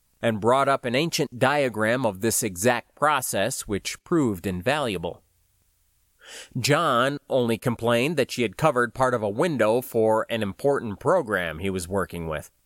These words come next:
though it looked to me like he was playing a vid game. S S two said nothing and just dismissed the diagram with a quick wave in the air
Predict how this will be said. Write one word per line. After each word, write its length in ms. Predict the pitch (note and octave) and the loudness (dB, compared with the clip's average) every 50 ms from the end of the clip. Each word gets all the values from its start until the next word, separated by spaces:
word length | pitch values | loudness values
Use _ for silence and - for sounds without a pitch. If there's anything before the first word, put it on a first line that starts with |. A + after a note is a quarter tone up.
| _ _ _ _ | _ _ _ _
though 200 | - A2+ A2 A2+ | 0 2 2 2
it 80 | - - | 0 0
looked 240 | E3 A#3+ - - | 0 -2 0 0
to 80 | - A#2+ | 0 0
me 280 | A#2 E3 G#3 D#3+ A#2+ G2+ | 2 2 0 0 0 -2
like 220 | F#2 F#2 G2 F#2 | -2 -2 -2 -2
he 80 | G2 F#2+ | -4 -4
was 140 | F#2 F#2 | -6 -6
playing 340 | - - D3 C#3 A#2 G2 F2 | -4 -4 -2 -2 -2 -2 -4
a 60 | E2+ | -6
vid 320 | E2 E2 A#2 C#3+ C#3+ C3+ - | -4 -2 -2 -2 -2 -2 -4
game. 340 | G#2 F2+ D#2+ D2 C#2+ C2+ - _ _ _ _ _ _ _ _ _ _ _ _ _ _ _ - - - - - _ _ | -6 -6 -4 -6 -8 -12 -16 _ _ _ _ _ _ _ _ _ _ _ _ _ _ _ -20 -20 -20 -20 -20 _ _
S 220 | - D#3 D#3+ - - | 0 0 2 2 2
S 160 | E3+ D3+ - | 0 0 -2
two 180 | - - E3+ D#3 | -2 -4 -2 -2
said 280 | - - C#3+ B2+ A#2 | 0 0 0 0 0
nothing 480 | B2+ C3 C#3+ C#3+ - - F#2+ D#2+ D#2+ E2 | 0 0 0 0 -2 -4 -8 -6 -6 -6
and 120 | E2 F2+ | -4 -2
just 240 | F#2 A2+ G#2 - - | -2 -2 -2 -2 -4
dismissed 640 | - A#2 - - - - F3+ G3 F#3+ - - - | -4 -4 -4 -4 -2 0 0 0 0 0 -2 -2
the 100 | - D3+ | -2 -2
diagram 760 | B2+ A2+ B2+ A2 G#2 G2+ F#2+ G2+ G2+ A2 G#2+ A#2 C3+ D#3 D#3 | 0 2 2 2 2 0 0 0 0 0 0 2 0 0 -2
with 120 | B2+ A2 F#2 | -2 -2 -2
a 60 | F2+ | -4
quick 340 | - - - A#2+ G#2 - - | -4 -2 -2 -2 -2 -2 -2
wave 400 | G2 G2 G2 G#2+ A2 G#2+ F#2+ G#2 | -2 0 0 2 0 0 -2 -2
in 60 | G2+ | -2
the 260 | G2+ G2+ F#2+ G2 G#2+ | -2 0 0 2 2
air 300 | B2 D3+ F3 F#3+ F#3+ | 2 2 2 0 0